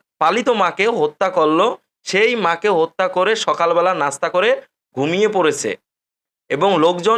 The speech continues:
যাতে জানাজানি না হয়, ব্যাগ ট্যাগ গোছায়া সে চলে যাবে,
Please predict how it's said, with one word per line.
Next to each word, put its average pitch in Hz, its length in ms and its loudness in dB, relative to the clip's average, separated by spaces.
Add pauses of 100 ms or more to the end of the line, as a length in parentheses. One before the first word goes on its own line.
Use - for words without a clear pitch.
যাতে 180 300 0
জানাজানি 180 500 0
না 170 160 0
হয়, 185 200 -2
ব্যাগ 156 300 -2
ট্যাগ 190 200 -2
গোছায়া 175 440 0 (520)
সে 165 160 -2
চলে 170 320 0
যাবে, 127 260 0